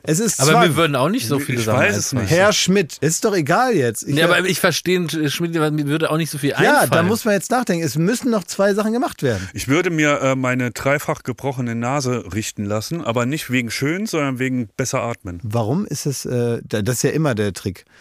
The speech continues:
Speaker 1: dass
Speaker 3: Nee, ich
Speaker 1: man
Speaker 3: hab
Speaker 1: sagt,
Speaker 3: das
Speaker 1: "Ich hab was an der Naden-, Nasenscheidewand und dann nehme ich mir den Ho-, Höcker
Speaker 3: Nee,
Speaker 1: noch
Speaker 3: aber
Speaker 1: mit weg."
Speaker 3: man hört, man hört's ja sogar in meiner Stimme, dass
Speaker 1: <laughs> Ja.
Speaker 3: ich sehr wenig Luft durch die Nase wirklich krieg.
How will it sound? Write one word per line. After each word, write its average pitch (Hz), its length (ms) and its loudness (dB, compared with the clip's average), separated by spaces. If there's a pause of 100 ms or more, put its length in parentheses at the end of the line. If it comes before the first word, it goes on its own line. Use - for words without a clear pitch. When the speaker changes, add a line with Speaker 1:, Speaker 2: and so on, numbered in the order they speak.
(120)
Speaker 1:
dass 127 100 0
Speaker 3:
Nee, 143 60 4
ich - 20 2
Speaker 1:
man 143 80 2
Speaker 3:
hab 135 80 2
Speaker 1:
sagt, 156 140 6
Speaker 3:
das 143 40 0
Speaker 1:
"Ich 147 140 2
hab 180 100 2
was 147 140 2
an 139 80 2
der 135 80 2
Naden-, 147 500 2
Nasenscheidewand 151 720 2
und 151 180 2
dann 143 140 2
nehme 143 180 2
ich 131 120 -2
mir 127 80 0
den 101 200 -2
Ho-, 101 100 -2
Höcker 110 160 -2
Speaker 3:
Nee, 131 200 2
Speaker 1:
noch 104 80 -2
Speaker 3:
aber 117 160 2
Speaker 1:
mit 113 80 -2
weg." 87 60 -6 (120)
Speaker 3:
man 120 180 0
hört, 160 420 2
man 127 160 0
hört's 147 220 0
ja 143 80 0
sogar 123 240 0
in 120 80 -2
meiner 113 240 -2
Stimme, 135 500 -2
dass 117 160 -4
Speaker 1:
<laughs> 117 40 -2
Ja. 110 100 0
Speaker 3:
ich - 260 -4
sehr 139 300 -2
wenig 131 320 -2
Luft 147 260 -4
durch 123 140 -4
die 117 100 -6
Nase 120 380 -2
wirklich 101 320 -10
krieg. - 260 -10